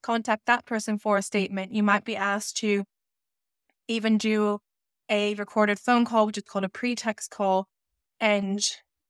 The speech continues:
there's so many different ways of, that the evidence is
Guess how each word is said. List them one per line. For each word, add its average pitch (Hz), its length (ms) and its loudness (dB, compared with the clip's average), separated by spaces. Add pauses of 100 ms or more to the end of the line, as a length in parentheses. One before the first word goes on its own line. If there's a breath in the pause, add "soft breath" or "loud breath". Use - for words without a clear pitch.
(140)
there's 220 400 0 (120)
so 240 360 2
many 247 180 4
different 226 340 0
ways 202 520 0 (220)
of, 202 220 -4 (440)
that 202 120 0
the 214 120 -2
evidence 202 640 0 (120)
is 196 540 -2